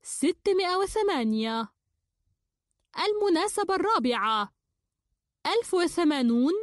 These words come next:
ألف وخمسون. ثانيًا، اقترت جمعية خيرية حافلات من شركات نقل مختلفة في أربع مناسبات متعاقبة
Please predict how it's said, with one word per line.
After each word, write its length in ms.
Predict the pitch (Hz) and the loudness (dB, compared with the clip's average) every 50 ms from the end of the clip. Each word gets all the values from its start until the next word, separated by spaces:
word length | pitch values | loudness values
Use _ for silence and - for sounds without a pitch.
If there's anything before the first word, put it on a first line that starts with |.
| 440 - _ _ _ _ _ _ _ _ - | -6 -10 _ _ _ _ _ _ _ _ -6
ألف 300 | 254 302 359 440 - - | -2 -2 -2 -2 0 0
وخمسون. 880 | 427 427 - - 440 427 403 - - 330 285 247 226 208 208 202 196 190 - _ _ _ _ _ _ _ _ _ _ _ _ _ _ _ _ _ _ _ _ _ _ _ _ _ _ _ _ _ | 0 -2 0 -2 -4 -4 -4 -2 0 0 2 2 2 0 0 -2 -4 -6 -8 _ _ _ _ _ _ _ _ _ _ _ _ _ _ _ _ _ _ _ _ _ _ _ _ _ _ _ _ _
ثانيًا، 880 | - - - 359 392 427 480 466 403 330 277 254 240 233 226 214 202 196 - _ _ _ _ _ _ _ _ _ _ _ - | -14 -6 -2 -2 0 0 2 2 2 2 2 2 0 -2 -2 -2 -4 -4 -8 _ _ _ _ _ _ _ _ _ _ _ -4
اقترت 440 | 311 370 - - 494 508 494 494 330 | -4 -4 -4 -2 -2 0 0 0 0
جمعية 540 | 240 285 269 262 254 320 359 339 311 254 | 0 0 0 0 0 0 0 0 0 0
خيرية 720 | 254 - 269 247 226 233 349 359 294 254 247 262 302 359 392 _ _ _ | -2 -2 -2 -2 0 0 2 2 2 2 2 0 -4 -6 -8 _ _ _
حافلات 800 | - - - 302 302 311 - - 330 311 370 403 427 427 _ - | -12 -6 -4 -2 -2 -2 0 0 0 2 2 0 -2 -4 _ 0
من 120 | 254 233 | 0 0
شركات 580 | 220 - 247 214 214 - - - 214 202 - - | 0 -2 -4 -4 -4 -4 -2 -2 -2 -2 -2 -2
نقل 360 | 233 262 311 - - 240 226 | -2 -2 -2 -2 -4 -2 -2
مختلفة 760 | 208 214 - - - 381 381 370 330 - - 302 294 294 302 - _ _ _ _ | -2 -2 -4 -6 -4 0 0 0 0 0 -2 -2 -2 -2 -4 -6 _ _ _ _
في 320 | - - - 269 254 240 - | -6 -2 2 2 2 2 0
أربع 420 | - 466 480 - - 339 330 294 269 | -2 -4 -4 -2 -2 -2 0 0 0
مناسبات 960 | 214 208 208 226 294 349 330 - - 262 208 247 294 339 370 392 - - 226 | 0 0 0 0 0 -2 -2 -2 -2 -2 -2 -2 -2 -2 -2 -4 -4 -2 -2
متعاقبة 1000 | 226 285 403 - 415 359 311 320 320 254 - - 233 233 208 226 226 220 208 208 | 0 0 0 0 -2 -2 0 0 -2 -2 -2 -2 -2 -2 -2 -2 -2 -4 -6 -6